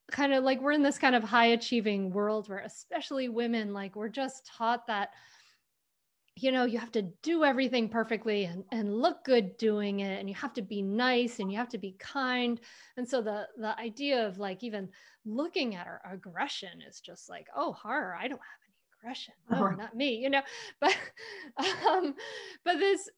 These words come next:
Speaker 1: to, to understand this self-compassion piece, I mean, and we also live in a very judgmental culture, you know, where we, we judge each other pretty harshly. And so a lot of times when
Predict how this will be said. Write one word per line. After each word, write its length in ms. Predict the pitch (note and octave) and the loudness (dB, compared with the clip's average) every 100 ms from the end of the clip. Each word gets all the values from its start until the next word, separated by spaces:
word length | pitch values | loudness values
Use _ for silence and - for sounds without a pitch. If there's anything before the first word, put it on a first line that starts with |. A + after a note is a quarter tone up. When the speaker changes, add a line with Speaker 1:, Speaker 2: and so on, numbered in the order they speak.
| _ _ | _ _
Speaker 1:
to, 220 | - E4 C4 _ | -2 -2 -4 _
to 240 | - D#4+ D#4 | 0 2 2
understand 520 | D#4 E4+ F#4 - C#4+ B3+ | 0 -2 -2 -4 -4 -4
this 160 | C#4+ | -6
self-compassion 720 | - F#4+ - C#4 A#3 A#3+ C4 | 0 0 0 -4 -2 -2 -4
piece, 400 | A#3 G#3+ G3 - - | -6 -6 -6 -10 -6
I 60 | B3+ | 0
mean, 180 | B3+ | 0
and 260 | C4+ C#4+ C4+ | 2 2 2
we 140 | C4+ | 0
also 240 | C4+ C#4+ D4 | 2 2 2
live 160 | B3+ | 2
in 80 | B3+ | 2
a 60 | A#3 | 0
very 200 | G#3 G3+ | 0 -2
judgmental 800 | D#3+ A3 A3 G3 F#3+ G3+ A3 F#3+ | -4 -4 -2 -2 -4 -6 -6 -10
culture, 420 | - - - - _ | -12 -18 -18 -20 _
you 140 | G#3 | -8
know, 160 | G#3 F3+ | -6 -6
where 280 | F#3 F#3 - | -4 -6 -6
we, 380 | A#3 F#3+ G3+ F#3 G#3+ | -10 -8 -8 -8 -10
we 140 | A3 G3 | -8 -8
judge 340 | E3 G#3+ A3 | -4 -4 -2
each 220 | G#3+ - | -4 -8
other 180 | G3+ F#3 | -10 -12
pretty 240 | F3+ G3 F#3+ | -12 -12 -12
harshly. 520 | - G3 - G3 G3 - - - - | -10 -12 -12 -14 -16 -20 -20 -20 -6
And 100 | A#3+ | -6
so 280 | A#3+ B3 A#3+ | 2 2 2
a 80 | B3+ | 0
lot 240 | A3+ A#3+ | 2 4
of 120 | C4 C#4 | 2 0
times 400 | B3 A#3 G#3+ G#3 | -4 -4 -4 -4
when 400 | G#3 G3+ G3 | -2 0 -2